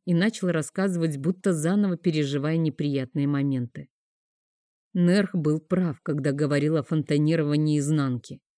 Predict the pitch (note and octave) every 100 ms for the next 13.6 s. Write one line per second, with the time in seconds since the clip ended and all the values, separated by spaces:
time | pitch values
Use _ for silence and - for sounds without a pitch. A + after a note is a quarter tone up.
0 | _ _ E3+ E3+ F#3 D#3+ D#3+ D#3+ D#3 D3+
1 | F3 E3+ E3 D3+ C#3+ - F#3+ - C#3+ C3
2 | A#2+ D3+ C3+ B2+ A#2+ _ _ _ E3 -
3 | D#3 E3 - - D#3+ C#3 E3+ F3 A3+ A#3
4 | - E3 D3 C#3+ D3 E3+ D#3+ E3 E3 C3+
5 | B2+ _ _ _ _ - D#3+ A#3 B3 F3
6 | D3+ D3+ - A#3+ - D#3 C3 B2 _ G#3+
7 | F#3+ - F#3+ F3+ F#3 F3+ E3+ E3+ E3 D3+
8 | D3+ C#3 D#3 E3 G#3+ G#3 _ _ - F3
9 | G3+ B3+ G3 F3 F3+ G3+ F#3+ F3+ E3+ D3+
10 | D3 D#3 F3+ - - D3 B2+ D3+ D#3 D3
11 | D3 C3+ B2 A#2+ _ _ _ _ - F3
12 | D#3 E3 - - D3+ C#3+ C#3+ C#3+ - F#3
13 | - E3+ D3 B2 -